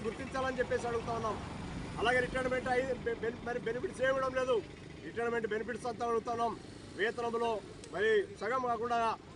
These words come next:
దా-, మరి ఎయిటీ పర్సెంట్ పెన్షన్ ఇవ్వాలని చెప్పేసి డిమాండ్ చేస్తా ఉన్నాం. అలాగే రిటైర్ అయిన తర్వాత పెన్షన్ సౌకర్యం కావాలని అడుగుతా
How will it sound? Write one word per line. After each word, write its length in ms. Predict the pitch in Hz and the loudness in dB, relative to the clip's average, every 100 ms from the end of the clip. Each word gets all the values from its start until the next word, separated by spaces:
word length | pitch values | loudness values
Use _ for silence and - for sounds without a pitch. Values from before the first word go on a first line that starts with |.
| - - | -16 -8
దా-, 120 | 202 214 | -6 0
మరి 140 | 233 220 220 | 4 8 6
ఎయిటీ 180 | 254 277 | 4 -4
పర్సెంట్ 340 | 262 262 220 269 214 - - - - 185 | -2 -2 2 2 2 -2 -14 -14 -10 -6
పెన్షన్ 280 | 196 226 214 | -2 2 4
ఇవ్వాలని 280 | 185 208 208 | 2 0 0
చెప్పేసి 280 | 208 190 190 | 0 -2 -2
డిమాండ్ 240 | 196 202 | -2 -2
చేస్తా 200 | 190 190 180 | -2 -2 -4
ఉన్నాం. 160 | 170 175 - - - - 147 | -4 -6 -14 -14 -14 -10 0
అలాగే 320 | 214 233 254 233 - - - | 2 4 4 2 -4 -12 -8
రిటైర్ 220 | 175 247 | -2 2
అయిన 120 | 254 240 | 2 2
తర్వాత 220 | 247 254 247 | 0 -2 -2
పెన్షన్ 300 | 240 226 247 240 | -4 -4 -4 -4
సౌకర్యం 360 | 247 269 269 254 | -2 0 0 2
కావాలని 240 | 262 254 247 | 2 2 0
అడుగుతా 200 | 247 | 0